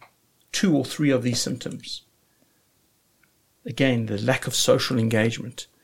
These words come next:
the repetitive behaviors, plus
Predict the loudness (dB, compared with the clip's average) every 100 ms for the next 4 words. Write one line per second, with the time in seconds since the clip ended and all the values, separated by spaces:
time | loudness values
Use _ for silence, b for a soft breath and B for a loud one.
0 | _ _ _ -4 -2 4 4 4 -4 -6
1 | -4 -2 0 0 -4 -8 -10 _ b b
2 | b b _ _ -2 -2 0 -2